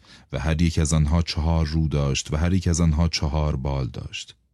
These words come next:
و زیر بالهای آنها از چهار طرف آنها دستهای انسان بود و بالهای آنها به یکدیگر پیوسته بود و چون می‌رفتند رو نمی‌تافتند،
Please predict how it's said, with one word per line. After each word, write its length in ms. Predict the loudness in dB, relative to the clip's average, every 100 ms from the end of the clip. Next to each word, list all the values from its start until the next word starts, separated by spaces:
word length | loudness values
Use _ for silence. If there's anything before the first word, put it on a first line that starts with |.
| _ _ _ _ -4
و 80 |
زیر 340 | 0 2 2 2
بالهای 680 | 0 0 0 0 0 2
آنها 400 | 0 0 0 0
از 100 | -2
چهار 380 | -2 -2 0 -2
طرف 380 | -4 -4 -2 0
آنها 340 | 0 0 -2 -6 -16 -10
دستهای 640 | -4 -2 -2 -2 0 2 2
انسان 460 | 0 0 0 0
بود 320 | -2 -8 -16 -20 -20 _ _ _ _ -20 -20 -10
و 80 | -4
بالهای 600 | 0 0 0 0 2 2
آنها 340 | 4 2 2 2
به 100 | 2
یکدیگر 500 | 0 0 0 0 0
پیوسته 540 | 2 2 2 0 0
بود 280 | 0 -2 -4 -14 -20 -6
و 80 | 0
چون 180 | 4
می‌رفتند 800 | 6 6 4 0 -2 0 2 2 2
رو 220 | 2 4
نمی‌تافتند، 920 | 6 4 2 0 -2 -4 -4 -4